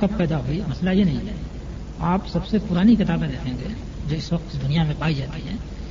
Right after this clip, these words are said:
جیسے ترمذی ہے، اور ترمذی سے پہلے کی لکھی ہوئی کتاب ہے، وہ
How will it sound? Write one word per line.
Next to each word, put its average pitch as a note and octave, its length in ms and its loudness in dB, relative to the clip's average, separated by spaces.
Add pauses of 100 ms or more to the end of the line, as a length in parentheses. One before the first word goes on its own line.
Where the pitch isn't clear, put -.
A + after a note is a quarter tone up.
(560)
جیسے D3 220 2
ترمذی D3 440 4
ہے، C#3+ 140 0 (500)
اور D3 180 0
ترمذی D3 280 4
سے D3 140 2
پہلے C#3+ 200 2
کی C3+ 100 -2
لکھی - 160 -6
ہوئی D3 100 2
کتاب D3 240 -6
ہے، D3+ 80 -2
وہ D3+ 260 2